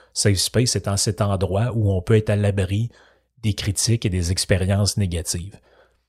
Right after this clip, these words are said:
Ce qui est littéralement la même chose qu'une chambre d'écho. Mais si vous êtes sur un forum de discussion où des filles vont jaser entre elles, ou des noirs vont jaser entre eux, ou des, peu importe, là, des musulmans, ou whatever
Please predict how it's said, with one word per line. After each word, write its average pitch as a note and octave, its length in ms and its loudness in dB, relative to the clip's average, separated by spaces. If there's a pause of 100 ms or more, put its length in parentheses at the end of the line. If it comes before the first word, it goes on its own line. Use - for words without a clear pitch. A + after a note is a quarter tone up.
(140)
Ce - 120 0
qui D3+ 200 8
est C#3 120 -2
littéralement B2+ 680 6
la G#2 100 4
même G2 200 2
chose G2 500 -2 (200)
qu'une G2+ 140 2
chambre F#2 260 0
d'écho. E2 360 -6 (380)
Mais A#2 200 6
si - 180 4
vous G#2+ 160 4
êtes - 100 4
sur G#2 140 6
un F#2+ 80 8
forum G2 320 4
de F2+ 80 -2
discussion G#2 800 0
où A2 280 2
des F#2 320 -2
filles G#2+ 520 4
vont F2 240 -2
jaser F2+ 320 2
entre F#2 240 0
elles, A2 120 6
ou F2 140 -2
des F#2 160 -2
noirs F#2 380 2
vont F2 120 -2
jaser E2+ 280 -4
entre F2 240 -4
eux, G2+ 60 4
ou F2+ 180 -2
des, E2 180 -10
peu A#2 120 0
importe, F#2 360 -2
là, G2 60 -4
des F#2 120 -4
musulmans, F#2 600 0
ou F2 300 -6
whatever G#2+ 400 2